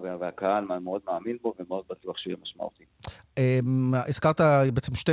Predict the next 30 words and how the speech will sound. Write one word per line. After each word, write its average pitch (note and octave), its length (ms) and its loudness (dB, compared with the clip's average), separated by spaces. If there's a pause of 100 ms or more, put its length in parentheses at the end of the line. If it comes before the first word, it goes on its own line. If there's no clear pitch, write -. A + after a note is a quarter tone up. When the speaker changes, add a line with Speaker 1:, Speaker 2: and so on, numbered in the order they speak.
Speaker 2:
שני D#3+ 180 4
מפעלים, B2 340 2
יש A#2 140 -2
גם C3+ 140 6
ליגה, D3+ 260 4
אז A2+ 460 0
אפשר A#2+ 180 0
לחלק C3 260 2
שם C#3+ 160 4
גם D3 120 2
את C#3 60 0
הדקות D#3 380 2
וגם C3+ 260 2
צ'מפיונס F#3 380 2
ליג. G#3 120 0 (100)
ה-, C#3+ 180 2
המטרות E3+ 400 4
הן G3+ 100 6 (120)
אותו E3 140 4
דבר, F#3+ 340 4
כלומר, E3 260 4
להתחרות D3+ 440 4
על D#3 80 6
תארים D#3+ 340 6
פה F3 160 4
בארץ, F3 440 4
וגם D#3 280 6
צ'מפיונס G#3 600 4
להגיע F3 300 6
ל-, F3+ 40 6